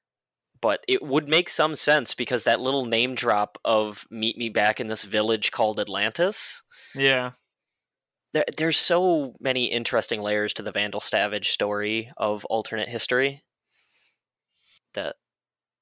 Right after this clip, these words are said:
Speaker 2: Possibilities are endless.
Speaker 1: They really are.
Speaker 2: Really are.
Speaker 1: But,
Speaker 2: Oh.
Speaker 1: um, I feel like we're dancing around our favorite part of this episode, though, Zuhair.
Speaker 2: She's so beautiful.
Speaker 1: She is.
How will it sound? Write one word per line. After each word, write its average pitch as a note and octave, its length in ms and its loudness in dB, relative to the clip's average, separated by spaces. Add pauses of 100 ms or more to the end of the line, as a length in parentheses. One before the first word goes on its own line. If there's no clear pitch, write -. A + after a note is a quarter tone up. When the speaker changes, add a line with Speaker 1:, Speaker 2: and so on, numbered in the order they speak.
(120)
Speaker 2:
Possibilities E3 1120 -6
are D#3+ 260 -10
endless. - 560 -14 (880)
Speaker 1:
They A#2+ 140 -6
really D3+ 320 -6
are. C3+ 260 -6 (760)
Speaker 2:
Really - 220 -20
are. - 240 -20 (1300)
Speaker 1:
But, A#2 180 -2
Speaker 2:
Oh. A2 400 2
Speaker 1:
um, A2 200 -14 (1500)
I D#3 80 0
feel E3 160 2
like D#3 160 4
we're C3 80 2
dancing C3 360 4
around A#2 360 2
our G#2+ 80 0
favorite A2 320 -2
part G#2 180 -2
of G2 60 -8
this G2+ 160 -8
episode, G2 400 -6
though, - 220 -12 (140)
Zuhair. B2 340 -14 (1080)
Speaker 2:
She's - 240 -12
so - 240 -6
beautiful. - 580 -12 (440)
Speaker 1:
She - 240 -10
is. - 320 -14